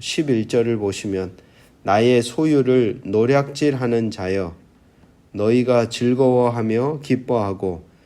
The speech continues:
타작하는 송아지같이 발굽을 구르며 군마같이 우는도다." 이유가 무엇일까요? 왜 하나님이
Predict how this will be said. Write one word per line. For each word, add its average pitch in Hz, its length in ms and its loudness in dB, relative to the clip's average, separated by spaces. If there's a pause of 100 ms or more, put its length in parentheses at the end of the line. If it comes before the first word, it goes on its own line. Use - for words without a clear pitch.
(320)
타작하는 135 840 -2
송아지같이 123 1000 -4 (500)
발굽을 113 640 0
구르며 113 640 -4
군마같이 120 960 -2 (320)
우는도다." 87 880 -4 (1500)
이유가 143 400 2
무엇일까요? 117 920 0 (180)
왜 107 180 0
하나님이 117 760 0